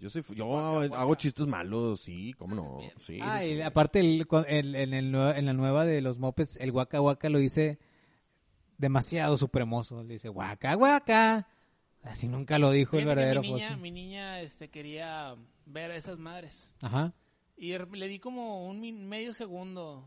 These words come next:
Speaker 2: No, como unos treinta segundos.
Speaker 3: Ajá.
Speaker 2: Y le dije, "¿Sabes qué? No la vamos a ver", y le cambié.
Speaker 3: <laughs>
Speaker 2: Sí, dije, "No, estos mopeds no traen nada".
Speaker 1: Fuiste
Speaker 3: El,
Speaker 1: un mal padre,
Speaker 3: incluso
Speaker 2: No,
Speaker 3: la,
Speaker 2: bueno.
Speaker 3: incluso la canción de, de entrada no, no está también cambiado un poquito el ritmo.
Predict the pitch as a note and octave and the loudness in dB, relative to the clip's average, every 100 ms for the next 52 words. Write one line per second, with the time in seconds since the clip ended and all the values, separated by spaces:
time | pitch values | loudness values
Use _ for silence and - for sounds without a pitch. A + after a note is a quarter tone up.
0 | D3 F3 A3 G3+ F#3 F#3+ G#3 C4+ C4 C4+ | -20 -14 -10 -10 -12 -14 -14 -14 -12 -10
1 | C4 A#3 G3+ C#3+ B2 A2+ - _ _ C3 | -10 -10 -10 -10 -12 -18 -20 _ _ -6
2 | A#2 C3 _ _ E3 F3 A3 A#3+ A#3 A3+ | -6 -8 _ _ -12 -10 -12 -12 -12 -10
3 | A#3 G3 C3 C3 C3 A2+ G#2+ - D3+ - | -12 -12 -14 -16 -16 -8 -6 -4 -6 -6
4 | - B2 F3+ G#3 A3+ F3+ F3 A3 C4+ A#3+ | -16 -4 -4 -4 -10 -8 -10 -12 -12 -12
5 | A#3+ C#4 B3 B3 B3 B3 C4 - A3+ A3 | -10 -10 -10 -8 -8 -6 -10 -8 -12 -10
6 | A3+ G#3+ G2+ - - _ _ _ _ _ | -10 -10 -12 -18 -20 _ _ _ _ _
7 | C3 D3 D3+ C3+ B2 A#2 G#2+ G#2 G#2 D3+ | 0 0 2 2 2 -2 -2 -2 0 0
8 | F3 D#3+ G3+ G3+ F3 D#3 D3 A#2 G#2+ - | 2 2 4 4 4 2 -6 -12 -20 -8
9 | D#3 D3 E3+ G3 F3 D3+ C#3 - D3+ E3 | -2 4 6 6 6 2 2 4 6 8
10 | F3 F3+ D3+ C3+ B2+ B2+ C3 D#3+ F3 C#3+ | 8 8 10 8 4 6 6 6 4 0
11 | C3+ B2+ B2+ A#2+ A#2 B2 B2 C3 A#2+ - | -2 -6 -10 -12 -8 -4 -2 -4 -6 -6
12 | A#2+ B2 C3 C3 C3 B2+ B2+ C3+ C3 B2 | -2 0 0 2 2 6 6 6 2 0
13 | C#3 - D3 C3 C3+ D3+ F3 | -12 4 6 6 2 -2 -6